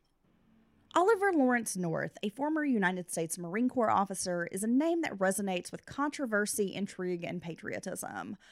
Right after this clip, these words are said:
Born on October seventh of nineteen forty-three in San Antonio, Texas, North definitely left a mark on American history. There was involvement in the Iran-Contra affair during the nineteen eighties.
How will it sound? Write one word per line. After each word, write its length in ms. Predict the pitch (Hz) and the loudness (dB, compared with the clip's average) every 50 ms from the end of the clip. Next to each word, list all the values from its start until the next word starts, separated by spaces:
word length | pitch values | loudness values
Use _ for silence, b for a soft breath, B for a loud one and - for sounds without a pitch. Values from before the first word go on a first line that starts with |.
| b b b b b b - | b b b b b b -4
Born 500 | 202 208 311 330 349 349 359 370 370 349 - - | 4 6 8 10 10 10 8 6 4 2 0 2
on 100 | 208 190 | 2 2
October 400 | 165 - - - 190 170 175 165 | 2 0 0 -2 -2 0 -2 -2
seventh 460 | - - 247 247 247 247 247 240 - - | 0 0 2 2 2 2 0 -2 -4 -6
of 100 | - 180 | -6 -4
nineteen 320 | 180 170 - - - 170 170 | -2 -4 -4 -4 -6 -6 -4
forty-three 600 | - 180 170 165 160 - - 208 214 226 226 220 | -4 -4 -4 -4 -8 -8 -6 -4 -2 -2 -2 -4
in 200 | 214 - - 180 | -6 -6 -8 -6
San 240 | - - 208 247 285 | -6 -6 -4 -4 -4
Antonio, 460 | 294 277 - 233 202 202 185 175 175 | -2 -2 0 0 0 0 0 -2 -2
Texas, 760 | - 240 240 233 - - 147 69 69 - - - - - B B B B B B | 0 -2 -2 -2 -2 -4 -4 -4 -4 -6 -6 -8 -10 -10 B B B B B B
North 580 | 214 208 240 302 359 339 240 220 247 233 - - 196 | 6 8 8 10 10 12 10 10 8 4 -2 -8 2
definitely 440 | 175 226 254 339 - 415 370 349 - | 8 8 8 8 8 4 -4 -4 -2
left 280 | 302 277 262 262 - 277 | 2 2 2 2 4 2
a 20 | |
mark 380 | 254 226 175 170 170 170 - - | 4 4 4 4 2 0 0 -2
on 100 | - 202 | -2 0
American 380 | 208 202 180 175 165 175 - 185 | 0 0 0 0 0 -2 -2 -2
history. 580 | 185 214 220 202 - - - 78 76 58 - b b b b | -2 2 2 2 0 0 -4 -6 -6 -8 -10 b b b b
There 100 | - 240 | -2 0
was 160 | 320 392 381 440 | 0 2 2 0
involvement 640 | 415 370 285 233 208 208 208 208 196 196 190 - | 0 4 6 8 8 6 6 2 0 0 -2 -2
in 60 | - | -4
the 120 | 202 190 - - | -6 -4 0 0
Iran-Contra 840 | 185 185 196 196 190 185 170 175 170 - - 226 247 247 - 202 - | 2 2 2 0 0 -2 -2 -4 -4 -2 0 0 0 0 0 -2 -4
affair 360 | 170 - - 175 165 170 175 | -4 -2 -2 0 0 0 -2
during 260 | 175 170 165 175 180 | -4 -4 -6 -4 -4
the 80 | 180 185 | -4 -4
nineteen 400 | 170 156 156 - - - 139 - | -4 -4 -6 -6 -6 -8 -6 -4
eighties. 500 | - 170 160 107 87 71 78 98 - - | -4 -4 -4 -6 -8 -10 -10 -10 -12 -12